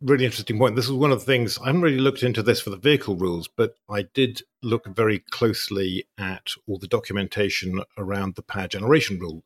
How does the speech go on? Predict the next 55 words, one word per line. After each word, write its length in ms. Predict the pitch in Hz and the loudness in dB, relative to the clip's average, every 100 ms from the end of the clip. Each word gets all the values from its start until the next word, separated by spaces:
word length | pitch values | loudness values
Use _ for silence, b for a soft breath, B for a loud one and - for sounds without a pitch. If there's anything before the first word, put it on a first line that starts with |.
| - | -8
As 100 | 117 | -6
you 60 | |
say, 140 | 95 98 | -4 -6
it 80 | 82 | -4
doesn't 160 | 101 | -6
seem 160 | 101 98 | -6 -4
to 60 | |
have 120 | 104 95 | -4 -2
a 160 | 95 - _ _ - | -6 -8 _ _ -6
catchy 300 | - 120 107 | -2 -2 0
name 280 | 107 107 104 | 0 2 2
yet, 220 | 104 - | 2 2
but 160 | 110 104 | 0 -2
if 160 | - 127 | -2 -4
we 60 | 104 | 0
call 260 | 131 120 | 4 4
it 120 | 107 _ - | 4 _ 0
Clean 260 | 123 107 | 2 2
Power 240 | 104 110 107 | 2 0 0
Plan 360 | - 110 104 101 | 2 2 0 0
two 180 | 127 | 0
point 240 | 98 101 98 | 2 0 0
oh 260 | 107 98 - | 0 0 -2
for 100 | 101 | -4
now. 360 | 117 104 92 - _ | 0 0 -2 -6 _
And 140 | 156 165 | -2 2
the 60 | |
thing 180 | 170 262 | 2 4
that 200 | 180 113 | 2 2
really 320 | 120 165 123 | 2 2 2
kind 220 | - 120 | 0 0
of 80 | 101 | 0
jumped 400 | 85 131 143 - | 4 4 4 0
out 160 | 117 104 | 2 2
at 100 | 101 | 4
me, 220 | 127 90 | 2 2
I 40 | |
mean, 140 | 90 101 | 0 -2
this 140 | 107 | -4
is 80 | 95 | -8
buried, 380 | 85 113 107 95 | -2 0 0 0
this 160 | 104 | -2
is 100 | 104 | -2
on 160 | 98 95 | -2 -4
kind 220 | - 101 | -2 -2
of 80 | 92 | 2
page 240 | 107 95 | 0 0
five 240 | - 113 101 | 0 2 2
hundred 220 | 95 90 | 0 -6
and 100 | 104 | -2
fifty 280 | - 113 104 | 0 0 0
or 100 | 101 | 0
something 420 | 107 95 107 104 | 0 -2 -4 -2
of 180 | 101 95 | -2 -2
the 320 | 101 98 95 | -2 0 -2